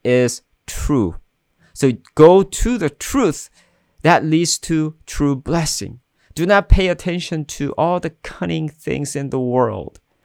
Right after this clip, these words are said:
I mean, when you wake up, what do you watch the first? Do you watch, do you scroll through the,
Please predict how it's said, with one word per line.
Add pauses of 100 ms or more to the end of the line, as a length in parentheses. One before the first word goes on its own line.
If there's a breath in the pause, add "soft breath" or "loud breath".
(220 soft breath)
I
mean,
when
you
wake
up,
what
do
you
watch
the
first? (840 soft breath)
Do
you
watch, (200 soft breath)
do
you
scroll
through
the,